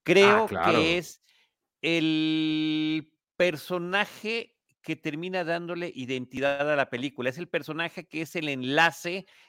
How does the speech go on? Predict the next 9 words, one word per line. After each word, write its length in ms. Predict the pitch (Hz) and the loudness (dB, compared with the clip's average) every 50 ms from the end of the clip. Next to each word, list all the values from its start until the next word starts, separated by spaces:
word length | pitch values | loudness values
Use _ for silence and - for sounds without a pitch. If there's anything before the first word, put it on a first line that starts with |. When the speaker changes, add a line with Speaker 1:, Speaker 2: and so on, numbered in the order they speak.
| _ - | _ -4
Speaker 1:
entre 320 | 135 143 143 135 147 147 | -4 -4 -2 -2 0 0
el 100 | 143 139 | 0 0
mundo 280 | 147 160 180 196 190 202 | 0 -2 -2 0 -2 -2
idealizado 500 | 175 165 156 147 135 - - 165 160 156 | 0 0 0 -2 -2 -2 0 0 0 2
de 140 | 143 143 139 | 2 2 2
Barbie 500 | 143 160 165 160 156 165 196 208 196 - _ _ _ _ _ | 4 4 2 2 0 -4 -8 -10 -12 -14 _ _ _ _ _
y 160 | - 135 143 | -4 0 2
el 120 | 151 143 147 | 2 2 0
mundo 680 | 151 160 175 185 185 175 160 175 175 175 175 - - | -2 -2 -2 -4 -4 -4 -4 -4 -2 -2 -4 -4 -8